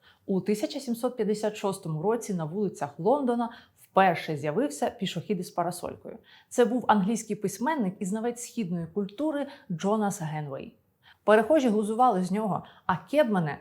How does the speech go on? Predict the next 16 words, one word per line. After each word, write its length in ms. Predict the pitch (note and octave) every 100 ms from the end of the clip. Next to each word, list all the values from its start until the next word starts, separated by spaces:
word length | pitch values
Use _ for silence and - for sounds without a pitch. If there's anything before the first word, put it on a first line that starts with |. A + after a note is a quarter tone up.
| - _
власники 460 | F#3+ B3+ C4 G#3+ G#3+
найманих 500 | G#3+ A#3+ G#3+ G3 F#3+
кінних 560 | - A#3 G#3+ E3+ D3+ -
екіпажів, 580 | E3+ E3+ A#3+ C4+ B3+ A#3+
побачили 540 | G#3+ G#3 A3+ - G3
в 100 | F#3+
парасольці 580 | F3 E3 - A3+ A3 G#3
конкурента 760 | - - E4 E4+ C4+ B3 B3+
своєму 380 | B3 F#3 F3+ F3+
бізнесу. 480 | F3+ E3 D3+ - - _ - - -
Тож 200 | B3 A3+
вони 240 | C4+ D4
навмисно 840 | C#4 C#4+ C4+ C4+ C4+ C#4 B3 A3+
обхлюпували 880 | - G#3+ - B3 B3 A3+ G#3+ G#3 -
Генвея 480 | F3 G3+ A3+ G#3 F#3+
брудом. 400 | D#3+ D#3+ D3 C#3+